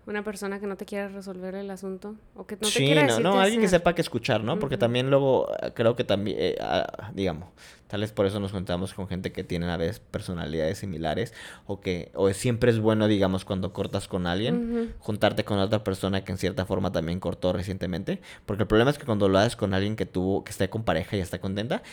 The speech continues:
Speaker 2: automáticamente se les olvida lo que es un rompimiento, ¿no? Porque
Speaker 1: Ujú.
Speaker 2: están en otra, en otro estado mental.
Speaker 1: Ujú.
Speaker 2: Entonces, cuando vas con alguien que también está, que acaba de cortar o algo, es mucho más fácil ser empático, porque es que yo sé que cómo te sientes, ¿no? Entonces, más o menos,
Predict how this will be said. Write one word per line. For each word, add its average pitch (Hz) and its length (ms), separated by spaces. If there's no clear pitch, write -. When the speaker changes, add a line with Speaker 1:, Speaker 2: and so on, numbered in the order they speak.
Speaker 2:
automáticamente 113 960
se 120 140
les 95 160
olvida 95 320
lo 98 160
que 92 60
es - 80
un 101 100
rompimiento, 80 560
¿no? 92 140
Porque 101 180
Speaker 1:
Ujú. 101 60
Speaker 2:
están 95 160
en 92 80
otra, 95 340
en 92 160
otro 92 520
estado 95 400
mental. 90 420
Speaker 1:
Ujú. 214 220
Speaker 2:
Entonces, 104 300
cuando 98 220
vas 101 180
con 117 160
alguien 110 180
que 113 100
también 92 320
está, 95 300
que 98 80
acaba 95 200
de 101 60
cortar - 340
o 95 40
algo, 98 240
es 90 140
mucho 98 280
más 90 200
fácil 98 320
ser 95 160
empático, 107 580
porque 104 220
es 90 100
que 98 160
yo 95 120
sé 95 200
que 87 200
cómo 90 240
te - 100
sientes, 82 320
¿no? 92 80
Entonces, 95 240
más 95 160
o 92 80
menos, 95 260